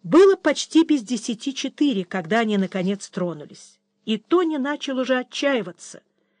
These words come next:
особенно когда телеги с вином, возвращавшиеся из города, опять преградили им дорогу. Стрелка указателя скорости колебалась между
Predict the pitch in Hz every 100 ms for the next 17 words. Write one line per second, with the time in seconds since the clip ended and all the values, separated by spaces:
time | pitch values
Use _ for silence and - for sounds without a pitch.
0 | _ _ _ 214 208 - 339 277 247 196
1 | 214 180 254 254 226 208 269 208 202 -
2 | 208 214 247 185 _ _ _ 180 190 190
3 | 190 - 233 214 190 175 - 170 160 170
4 | 311 302 180 208 _ _ _ _ _ 220
5 | 220 330 359 - 269 214 214 185 226 208
6 | 196 175 180 165 - - _ _ _ _
7 | _ _ _ _ _ _ - - 269 381
8 | 349 320 294 277 247 320 320 262 - -
9 | 277 294 277 - 240 233 226 180 269 247
10 | - 214 247 208 226 220